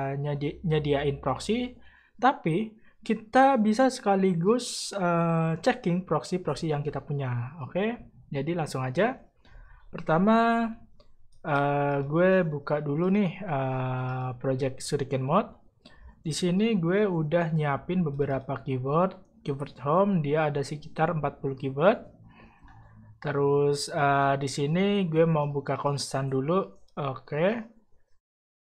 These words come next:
Terus, eh, kita cekin dulu nih folder data. Ah, oke, folder datanya udah nggak ada.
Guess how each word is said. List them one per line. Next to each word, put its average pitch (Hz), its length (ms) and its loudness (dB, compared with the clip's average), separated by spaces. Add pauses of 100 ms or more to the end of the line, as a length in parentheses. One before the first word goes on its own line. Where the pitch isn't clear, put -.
(140)
Terus, 190 800 -2
eh, 170 400 -2
kita 214 640 0
cekin 202 240 0
dulu 214 240 4
nih 143 320 0
folder 143 400 0 (240)
data. 139 480 -2 (160)
Ah, 139 240 0
oke, 127 320 -4
folder 139 320 -4
datanya 147 400 -4
udah 139 160 -2
nggak 131 240 -2
ada. 151 180 2